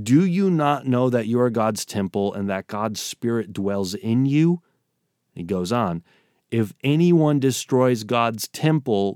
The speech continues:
God will destroy him. For God's temple is holy, and you are that temple." That right there is kinda like what was stated in, uh,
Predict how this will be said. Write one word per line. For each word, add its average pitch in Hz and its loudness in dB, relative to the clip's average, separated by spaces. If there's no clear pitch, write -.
God 117 -2
will 117 0
destroy 101 -4
him. 101 -4
For 101 -8
God's 95 -2
temple 151 2
is 95 -2
holy, 107 0
and 98 -6
you 123 2
are 107 2
that 92 -4
temple." 101 -6
That 143 2
right 151 4
there 143 2
is 123 -2
kinda 156 0
like 110 2
what 120 -4
was 113 -2
stated 120 2
in, 104 0
uh, 95 -6